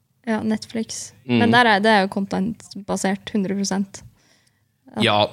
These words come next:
Speaker 2: og det er jo mye lettere å, veldig åpenbart hvilke T V-serier som er for barn og ikke.
Speaker 1: Ja, der har du en aldersgrense
Speaker 2: Ja.
Speaker 1: på hver eneste ting.
Speaker 2: Mm.
Speaker 1: Det har du ikke, ikke sant, på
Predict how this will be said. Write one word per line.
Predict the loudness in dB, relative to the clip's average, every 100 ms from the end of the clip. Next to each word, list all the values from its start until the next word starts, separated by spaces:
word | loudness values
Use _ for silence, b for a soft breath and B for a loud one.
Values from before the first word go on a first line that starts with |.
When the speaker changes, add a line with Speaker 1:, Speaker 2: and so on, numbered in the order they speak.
| -2
Speaker 2:
og | 0
det | 2
er | 2
jo |
mye | 2 0
lettere | -2 -6 -4
å, | -2 -4 -8 -14 _ _ _ _ _ _ _ _ _ -20
veldig | -14 -6 -2 0
åpenbart | -2 -2 -4 -4
hvilke | -6 -4
T | -4
V-serier | -2 -4 -6 -6
som | -8
er | -8
for | -8
barn | -8 -8
og | -8
ikke. | -10 -12 -6
Speaker 1:
Ja, | -4 0
der | 0 0 2
har | -2 -2
du | -4
en | -4
aldersgrense | -6 -6 -6 -4 -6 -4
Speaker 2:
Ja. | -4
Speaker 1:
på | -2 -4 -4 -8 -16 -20 -20 -20 -18 -8
hver | -6 -4
eneste | -4 -6 -10
ting. | -6 -6 -4
Speaker 2:
Mm. | -2 2
Speaker 1:
Det | 4
har | 4 2
du | -2
ikke, | 0 -2
ikke |
sant, | -4 -8
på | -6